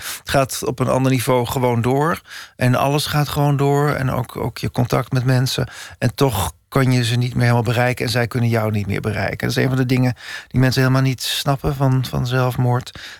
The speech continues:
Eh, of, of van, van depressie, denk ik. Eh, mensen denken altijd van, "Ja, maar, eh, god, had hij het maar gezegd. En waarom heb ik het niet gezien?" En dat, maar dat kan niet.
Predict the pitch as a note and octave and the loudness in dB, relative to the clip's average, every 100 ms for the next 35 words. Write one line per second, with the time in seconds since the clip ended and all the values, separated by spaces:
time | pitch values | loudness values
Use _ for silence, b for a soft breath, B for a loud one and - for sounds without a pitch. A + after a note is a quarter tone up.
0 | B B2 B2 A#2 A#2 A2+ A2 G#2+ A#2 A#2 | B 2 4 4 2 2 0 -2 -4 -2
1 | - - A2+ A#2 A#2 - B2 A2+ A#2 A#2+ | -4 -2 0 2 0 0 0 0 -2 0
2 | A#2 A#2 - - B B B - A2 A#2 | 0 0 -4 -10 B B B -2 0 2
3 | A2+ A#2+ - A#2+ A#2+ A#2+ - - - G#2+ | 2 2 0 -4 -2 -2 -2 -6 -8 -2
4 | A2 A2 A2+ G#2+ G#2 - - - - - | 0 2 2 0 -4 -8 -10 -14 -16 -14
5 | - - - - - C#3 - C3 - B2+ | -14 -14 -12 -10 -2 -2 0 -2 0 0
6 | B2+ C3+ B2+ C#3 B2+ - C3 C3 C3 C3 | 2 2 0 0 0 0 0 2 2 0
7 | C3 C#3+ C#3 - C3+ B2 C3 B2+ B2 C3 | 0 -2 -2 -2 -4 0 0 2 0 0
8 | C3+ B B B B D3+ - F3 C3 G2+ | -2 B B B B -2 2 2 4 0
9 | - - | -2 -8